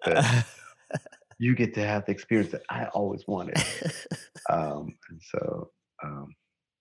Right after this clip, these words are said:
Speaker 1: I would have. <laughs>
Speaker 2: <laughs> That's so funny. Um, so I also know that you're a Pisces, right?
Speaker 1: Mm-hmm.
Speaker 2: And
Speaker 1: March
Speaker 2: I'm
Speaker 1: seventeenth.
Speaker 2: March seventeenth. Um,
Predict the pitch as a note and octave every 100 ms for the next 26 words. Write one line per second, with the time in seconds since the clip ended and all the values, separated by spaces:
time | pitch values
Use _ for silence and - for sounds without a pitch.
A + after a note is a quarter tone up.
0 | _ _ _ _ - E2 F2+ F2+ D#2+ C#2
1 | E2 - - _ - - - - C#3 A3
2 | - C#3+ G3 F3 F#3+ - - - - -
3 | - G3+ B3 A#3+ A3 - C3+ D#3 - C3
4 | B2 C3 A2 G2+ - G#3 G3 - D#3 D3+
5 | C#3+ - - - F#3 F3 D#3 - - D3+
6 | - F#3 - A#3 C#3+ B2 A#2+ A#2+ A#2 A2+
7 | - A2+ A2+ A2 G#2 A#2 A#2+ - - G2
8 | - - D3 D3 - - A#2+ E3 - -
9 | _ _ _ - G#2+ B2+ F3+ G#2 B2+ -
10 | - - - A#2 A2 F#2 B2+ F#2 F#2 F3+
11 | F#3 - - A2+ G#2 G#2+ - A2 G#2 -
12 | G2+ A#2+ - _ A2 G#2 G2+ G2+ G2 G2+